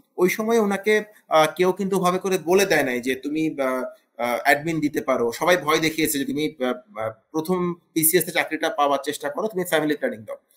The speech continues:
আপনি হয়তো আপুটাকে চেনেন, বা-, ভাইয়া মিটি মিটি হাসতেছেন। এখন ওই আপুটাকে কেউ কিন্তু ওভাবে বলে দেয় নাই। এখন উনি যদি ফ্যামিলি প্ল্যানিং দেন, এখন সেখানে এটা নিয়ে ওনাকে ভাইভা বোর্ডে হ্যারাস করবে বা,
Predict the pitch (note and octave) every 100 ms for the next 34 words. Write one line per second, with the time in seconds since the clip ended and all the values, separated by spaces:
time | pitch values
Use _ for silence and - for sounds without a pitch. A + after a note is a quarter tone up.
0 | _ - D#3+ D#3+ D#3+ E3+ C#3+ D#3+ D#3 D#3
1 | D3+ B2+ A2+ A2+ A2 C3 C3+ B2+ B2+ B2+
2 | B2+ B2+ B2+ - A2 _ _ - G3 G3
3 | - - F#3 F#3+ F3 A3 A3+ A3+ G3+ G3
4 | G3+ F#3+ F#3 F#3 F3+ F3 C#3+ A2+ - C#3
5 | A3+ F3+ G3 A3+ - F3 A3 A#3+ A#3 A3+
6 | G#3+ F3+ C#3+ - - _ _ C#3+ F#3 F3+
7 | F3+ G3+ G3+ G#3 C4 E3 F3 F#3+ G3 G3+
8 | F3 D#3+ E3 F3 D3 D#3 E3 F3 F3 D#3
9 | D3 D#3 - E3 C#3 C#3 B2+ C#3 C3+